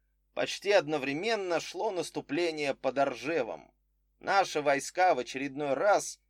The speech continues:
безуспешно пытались срезать нависающий над Москвой выступ, с которого немцы могли снова нанести удар по столице. Однако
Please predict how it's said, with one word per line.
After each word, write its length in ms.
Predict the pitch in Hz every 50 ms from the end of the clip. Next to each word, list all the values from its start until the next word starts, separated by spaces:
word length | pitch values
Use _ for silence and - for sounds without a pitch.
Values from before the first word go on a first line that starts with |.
| _ _ _
безуспешно 840 | - 196 - 392 - - - - - 277 269 247 - - - 170
пытались 600 | 147 - 147 139 - 175 190 196 180 156 143 -
срезать 600 | - - 135 151 202 220 170 151 170 156 143 _
нависающий 760 | - 120 120 117 117 - - 160 175 175 160 139 - - 135 127
над 180 | 123 123 113 120
Москвой 460 | 123 120 - - _ 143 160 156 135
выступ, 640 | 117 131 208 247 226 - - - 170 151 - _ _ _ _ _ _ _ _ _ _ _
с 120 | - -
которого 460 | - 143 139 - 285 294 269 226 202
немцы 520 | 185 160 160 202 233 233 214 - - - 170
могли 680 | 156 147 135 120 113 131 160 196 202 185 156 - _ _ _
снова 460 | - - - - 226 254 226 196 180
нанести 500 | 160 151 147 143 131 - - - 170 190
удар 540 | 180 151 127 107 120 139 160 156 135 - _ _ _ -
по 100 | - 131
столице. 840 | - - - 147 143 156 170 180 160 120 - - - - - - - _ _ _ _ _ _ _ _ _ -
Однако 800 | - 139 139 143 170 190 196 180 - - 175 170 165 156 147